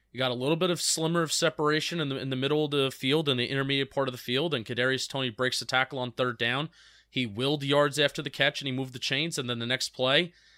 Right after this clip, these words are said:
you do, like, Daniel Jones rolls out, throws a screen to the opposite side of the field, and, you know, it wasn't, like, a great play. It, <laughs> I find that no matter what quarterback we have, whether it's Eli Jones or whoever,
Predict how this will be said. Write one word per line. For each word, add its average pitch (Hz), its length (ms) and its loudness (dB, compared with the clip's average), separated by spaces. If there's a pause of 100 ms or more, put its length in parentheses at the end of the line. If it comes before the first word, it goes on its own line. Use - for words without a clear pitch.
(160)
you 120 120 -6
do, 127 200 -2
like, 127 260 0
Daniel 139 300 0
Jones 131 380 -2
rolls 131 260 0
out, 156 340 6
throws 131 280 0
a 117 60 -2
screen 143 460 0
to 143 100 -6
the 131 100 2
opposite 143 320 2
side 143 220 2
of 135 60 -2
the 127 40 -8
field, 151 420 0
and, 120 260 -2 (400)
you 143 100 4
know, 135 80 6
it 131 60 -4
wasn't, 160 360 4
like, 135 140 -4
a 131 60 -2
great 123 440 -2
play. 139 440 4
It, - 120 -8 (280)
<laughs> 160 260 -8
I 160 100 -2
find 165 360 2
that 151 200 2 (540)
no 143 140 -2
matter 143 160 4
what 170 220 2
quarterback 175 460 4
we 165 120 4
have, 156 220 8
whether 127 220 2
it's 110 120 -4
Eli 156 340 2
Jones 151 520 0
or 139 80 0
whoever, 139 520 2